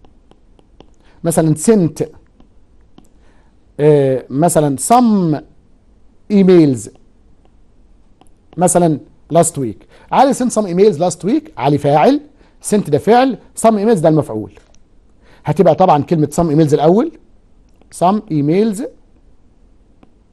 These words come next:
وبعد كده باي علي، وبعدين اتفقنا ادي القاعده بي والتصريف الثالث. هنطلع من سهم لكلمه سن وسهم من عندها نازل.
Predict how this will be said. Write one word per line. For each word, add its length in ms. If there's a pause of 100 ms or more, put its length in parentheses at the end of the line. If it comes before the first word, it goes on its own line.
(500)
وبعد 220
كده 160
باي 140
علي، 240 (1600)
وبعدين 580 (380)
اتفقنا 500 (760)
ادي 180
القاعده 320
بي 320
والتصريف 720
الثالث. 580 (480)
هنطلع 360
من 100
سهم 300
لكلمه 340
سن 260 (260)
وسهم 360
من 120
عندها 320
نازل. 280